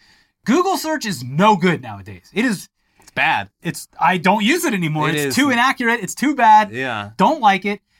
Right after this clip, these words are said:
Speaker 1: And Google is currently in the midst of an antitrust case that has revealed some specifics about why exactly <laughs> Google search sucks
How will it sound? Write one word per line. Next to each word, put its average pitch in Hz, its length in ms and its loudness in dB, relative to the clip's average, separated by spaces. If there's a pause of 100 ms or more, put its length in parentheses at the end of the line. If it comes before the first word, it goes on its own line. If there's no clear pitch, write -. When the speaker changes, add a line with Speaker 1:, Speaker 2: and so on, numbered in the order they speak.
(140)
Speaker 1:
And 170 180 -4
Google 240 300 -2
is 196 120 -8
currently 226 440 -6
in 202 80 -4
the 180 80 -4
midst 160 300 -8
of 151 80 -10
an 147 120 -10
antitrust 156 680 -6
case 165 320 -8
that 160 160 -10
has 156 300 -6
revealed 156 360 -8
some 160 160 -10
specifics - 640 -10
about 196 360 -4
why 165 480 0
exactly 160 600 -6
<laughs> - 100 -16
Google 160 240 -6
search 151 300 -8
sucks - 440 -8